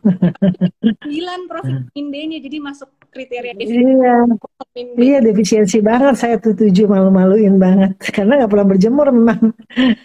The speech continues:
Speaker 1: Akhirnya konsumsi.
Speaker 2: Iya, Prof. Itu jadi itulah pentingnya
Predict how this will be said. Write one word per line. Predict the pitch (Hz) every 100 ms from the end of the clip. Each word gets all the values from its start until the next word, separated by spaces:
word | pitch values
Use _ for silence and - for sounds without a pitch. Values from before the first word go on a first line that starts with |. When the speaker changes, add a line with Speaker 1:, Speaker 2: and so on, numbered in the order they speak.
| _ -
Speaker 1:
Akhirnya | 196 190 220 202
konsumsi. | 196 185 190 180 - 180 160 160 - - 170 165
Speaker 2:
Iya, | 160 160
Prof. | _ - -
Itu | 208 233
jadi | 233 262
itulah | 254 247 254
pentingnya | 247 233 226 208